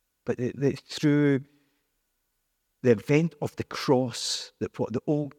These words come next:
Testament prophets saw dimly and darkly changes and is sometimes turned upside down.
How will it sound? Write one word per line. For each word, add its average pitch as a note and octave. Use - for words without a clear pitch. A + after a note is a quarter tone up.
Testament B2+
prophets -
saw A#2+
dimly A#2+
and G2+
darkly G#2+
changes A2+
and G#2+
is G2+
sometimes A#2+
turned A2
upside A2
down. A2